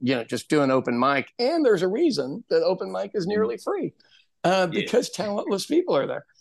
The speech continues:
Speaker 1: I don't, I, I told you I literally used to tour with this guy that looked like Dave Chappelle and smoked a lot
Speaker 2: Mm-hmm.
Speaker 1: of weed like Dave Chappelle,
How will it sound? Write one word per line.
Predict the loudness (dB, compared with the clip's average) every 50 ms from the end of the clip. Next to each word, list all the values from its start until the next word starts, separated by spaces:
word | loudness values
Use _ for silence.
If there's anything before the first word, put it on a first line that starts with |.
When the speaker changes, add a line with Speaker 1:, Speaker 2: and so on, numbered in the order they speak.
| _ _ _ _ _ -2
Speaker 1:
I | 0 0 2
don't, | 0 -2 -4 -4 -10 _ _ _ _ _ _ _ _ _ _ _ _ _ _ _ -20 -6 -2
I, | 0 0 2 2 2
I | 2
told | 4 4 4 4 4 4
you | 4
I | 2 2
literally | 2 4 2 2 2 2 0 -2 -2
used | -4 -6 -8
to | -10 -10
tour | -4 -2 -2 0 0
with | 0 0
this | -2 -4 -4 -2
guy | -2 0 0 0 0
that | -2 -2 -2 -4 -6
looked | -4 -2 -2 0 0
like | 0 -2 0
Dave | 0 0 0 0
Chappelle | 0 -4 -8 -6 -2 -2 -2 0 -2 -4 -6 -8 _ _ _ _ _ _ _ _ -4
and | -2 -2
smoked | -2 0 2 2 2 2 2
a | 2
lot | 2 2 2
Speaker 2:
Mm-hmm. | 0
Speaker 1:
of | -2
weed | 0 0 -2 -2
like | -2 -4 -6 -8 -12 _ _ _ _ _ _ _ _ -4
Dave | -2 0 0 0 0
Chappelle, | -2 -6 -8 -4 -2 0 2 2 0 0